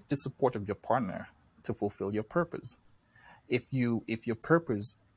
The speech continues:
is to, is to create something that makes every other person around you live a healthy life. So an example might be, maybe your purpose is to, um,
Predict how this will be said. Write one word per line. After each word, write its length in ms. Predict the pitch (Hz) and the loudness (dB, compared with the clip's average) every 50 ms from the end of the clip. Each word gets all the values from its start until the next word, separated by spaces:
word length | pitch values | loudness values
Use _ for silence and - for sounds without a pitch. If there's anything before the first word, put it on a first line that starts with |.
| _ _ _ | _ _ _
is 200 | 120 113 - - | 0 2 2 2
to, 180 | - - 107 98 - _ _ _ _ _ _ _ _ _ _ _ | 2 0 -2 -2 -4 _ _ _ _ _ _ _ _ _ _ _
is 100 | - - - | 2 2 4
to 120 | - 113 | 4 0
create 600 | - - - - - 135 123 123 123 127 - - | 0 0 -2 -2 0 -2 0 2 4 4 6 6
something 760 | - - - - 127 127 135 139 - 107 90 98 90 82 80 - - _ _ _ _ - - _ _ | 6 6 6 6 4 4 4 2 -2 -4 -4 -4 -4 -6 -6 -10 -14 _ _ _ _ -20 -20 _ _
that 240 | 110 104 104 - - - - - _ _ _ _ | 6 6 6 4 0 -10 -20 -20 _ _ _ _
makes 680 | 113 110 113 123 120 - - - - - - - - - - - - _ _ _ _ _ _ _ _ _ _ _ - | 0 2 4 4 4 6 8 8 8 8 8 4 2 -2 -10 -18 -20 _ _ _ _ _ _ _ _ _ _ _ 6
every 360 | 127 120 110 110 123 117 110 | 6 8 6 4 2 4 6
other 220 | 113 117 113 110 | 4 6 4 2
person 680 | 104 - - 147 135 123 - - 110 95 98 90 - - - _ _ - _ _ _ | -2 2 4 4 6 6 4 2 2 0 -2 -2 -4 -6 -10 _ _ -20 _ _ _
around 540 | 110 104 101 110 113 135 131 131 127 117 - | 2 2 6 6 6 8 8 6 2 -2 -2
you 360 | 104 95 87 95 87 101 - - _ _ _ _ _ _ | -4 -4 -4 -4 -6 -8 -10 -14 _ _ _ _ _ _
live 300 | - 107 110 113 110 92 | -2 0 0 0 0 0
a 80 | 104 101 | -2 -2
healthy 440 | - - 120 107 101 - - - 95 | 2 4 4 4 4 2 -4 -6 -6
life. 280 | 90 - - - - - | -4 -4 -6 -6 -6 -4
So 240 | - - 98 87 | -2 -2 0 -2
an 160 | 92 90 - 101 | -4 -4 -4 -4
example 480 | 101 - - 170 151 120 - - - | -2 2 2 4 4 2 0 -4 -8
might 260 | 92 92 92 98 - | -6 -6 -6 -6 -6
be, 120 | - 92 92 | -6 -6 -6
maybe 360 | 95 87 95 95 95 - 98 | -4 -6 -6 -6 -6 -6 -6
your 160 | 104 101 104 | -4 -4 -4
purpose 560 | - - - 147 165 160 - - 85 87 - - 90 - - - - - - - - | -4 -4 -2 -2 -2 -2 -4 -6 -4 -2 -2 -4 -4 -10 -14 -14 -16 -16 -12 -8 -6
is 160 | 87 - - - | -2 -2 -2 0
to, 240 | - 95 95 92 - - - - - - - - - - - | 0 0 0 0 -2 -6 -14 -20 -20 -20 -20 -20 -20 -12 -6
um, 380 | - 101 98 98 85 76 - | -2 -2 0 0 -2 -4 -6